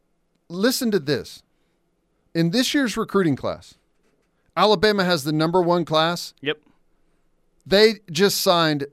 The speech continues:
Speaker 1: seven five-stars to Georgia's two. Georgia's the second number two recruiting class. Alabama signed seven five-stars to Georgia's two.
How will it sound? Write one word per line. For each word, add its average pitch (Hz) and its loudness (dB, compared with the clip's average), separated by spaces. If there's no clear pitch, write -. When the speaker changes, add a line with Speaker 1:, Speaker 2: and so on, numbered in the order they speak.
Speaker 1:
seven 196 2
five-stars 139 0
to 165 0
Georgia's 131 0
two. 107 -2
Georgia's 175 4
the 151 -4
second 170 0
number 165 2
two 175 2
recruiting 139 -2
class. 131 -2
Alabama 160 2
signed 131 -4
seven 160 -2
five-stars 143 -2
to 139 -8
Georgia's 117 -4
two. 110 -4